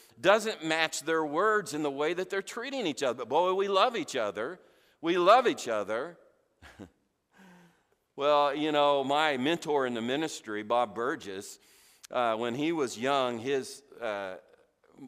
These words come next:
uh, wife Joy turned to him one night while they were laying in bed after they were married,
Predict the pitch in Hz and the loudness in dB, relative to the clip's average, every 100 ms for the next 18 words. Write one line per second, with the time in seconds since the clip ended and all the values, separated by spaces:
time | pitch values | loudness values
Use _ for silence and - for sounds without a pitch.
0 | - 120 95 95 - - _ _ _ _ | -14 -10 -10 -10 -14 -20 _ _ _ _
1 | - 147 151 - 110 131 143 156 127 120 | 0 2 2 0 -6 -2 0 0 0 -4
2 | 117 156 156 135 117 117 113 113 113 113 | -4 -2 -2 -4 -4 -4 -2 -2 -2 -2
3 | 117 135 113 120 117 113 117 131 131 120 | -2 -2 -2 -2 -2 -2 -2 -2 -2 -4
4 | 107 131 131 120 127 127 139 156 143 123 | -4 -2 0 0 -2 -4 -4 -2 -2 0
5 | 120 135 | 0 -2